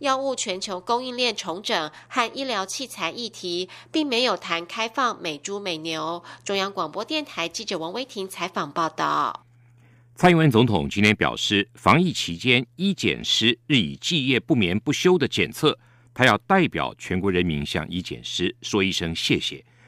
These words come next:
Speaker 2: 感谢医检师的奉献。医检师是全国防疫网最关键的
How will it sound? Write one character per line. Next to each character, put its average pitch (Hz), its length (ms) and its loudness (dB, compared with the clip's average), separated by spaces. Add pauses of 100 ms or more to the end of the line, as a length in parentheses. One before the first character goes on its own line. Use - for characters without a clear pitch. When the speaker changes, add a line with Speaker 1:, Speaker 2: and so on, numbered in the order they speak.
(140)
Speaker 2:
感 110 180 8
谢 170 200 4
医 - 200 0
检 - 320 -4
师 - 140 -6
的 82 100 -4
奉 98 200 -2
献。 123 200 4 (360)
医 123 120 2
检 85 240 0
师 - 300 0
是 107 160 -4
全 104 300 0
国 95 200 -2
防 104 360 2
疫 202 100 0
网 71 240 -2 (100)
最 113 200 0 (100)
关 160 240 4
键 151 240 0
的 - 120 -12